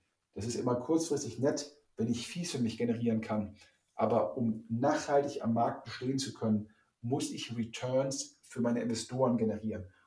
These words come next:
Und zwar bessere Returns als meine Konkurrenten, die Geldgeber, mit denen ich konkurriere um die besten Startups. Und ich glaube, da braucht ihr eine Fokussierung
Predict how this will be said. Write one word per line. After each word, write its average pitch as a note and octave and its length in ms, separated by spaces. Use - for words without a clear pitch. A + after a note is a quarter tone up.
Und B2 160
zwar A2 500
bessere C#3+ 640
Returns E3 680
als - 180
meine B2+ 180
Konkurrenten, C3 840
die A2+ 120
Geldgeber, B2+ 600
mit A#2+ 140
denen B2 260
ich - 200
konkurriere C3 640
um C#3 140
die B2+ 100
besten - 300
Startups. - 580
Und A2 500
ich G#2 100
glaube, - 240
da A#2+ 140
braucht B2 420
ihr C3+ 80
eine B2+ 100
Fokussierung F3 800